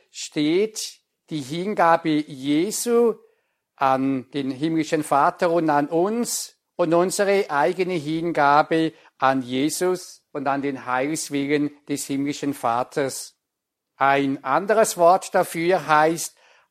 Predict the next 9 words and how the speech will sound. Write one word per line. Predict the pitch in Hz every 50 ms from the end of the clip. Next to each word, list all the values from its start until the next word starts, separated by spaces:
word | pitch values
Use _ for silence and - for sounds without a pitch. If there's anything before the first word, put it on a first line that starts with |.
| _ _
Anteil | - 131 135 147 160 196 214 202 - - 190 180 180 180 180 196 190 175
am | 160 147 143 143
Leib | 135 131 135 131 131 143 160 190 180 -
und | 175 170 170 160 -
Blut | 151 139 147 156 160 170 180 185 - -
Jesu | 175 143 135 143 156 151 - - 160 139 -
Christi | - - 131 135 147 147 - - - 160 156 156 151 - _
zu | - - - 143
erhalten. | 135 135 131 - 123 123 123 127 135 135 - - 151 139 135 123 110 95